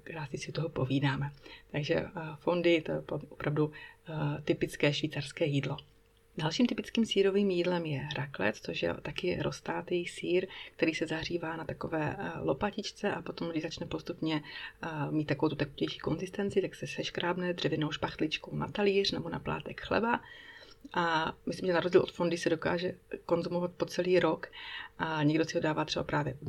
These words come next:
na ten chleba, někdo si ho dává s bramborami nebo s malými okurkami nebo s nakládanými cibulkami a já mám prostě taky, taky moc ráda. Jinak sýr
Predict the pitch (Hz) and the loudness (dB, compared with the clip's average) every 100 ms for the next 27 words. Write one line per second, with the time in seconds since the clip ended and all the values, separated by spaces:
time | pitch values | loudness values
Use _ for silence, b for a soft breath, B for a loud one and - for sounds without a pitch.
0 | 151 143 143 147 202 196 185 160 156 - | 2 2 2 0 2 2 0 0 -2 -2
1 | 156 147 147 139 147 - 175 196 185 175 | -2 0 0 -4 -6 -2 0 4 4 4
2 | 170 160 151 151 151 147 - 190 180 165 | 2 0 -2 -2 -2 -4 0 2 2 2
3 | 170 165 165 - - B B - 165 151 | 0 0 -2 -2 -6 B B -2 2 4
4 | 156 156 156 151 185 190 185 180 175 170 | 4 4 0 0 2 4 6 6 4 0
5 | B B B - 175 160 156 151 - 160 | B B B -6 0 2 2 0 0 2
6 | 156 156 147 - - 147 156 - - 160 | 2 0 -2 -4 -6 0 0 0 -6 -4
7 | 156 - 135 139 143 - B B B B | -4 0 0 0 -4 -8 B B B B
8 | - 190 175 - - - - 180 180 | 2 4 2 -4 -8 0 6 8 8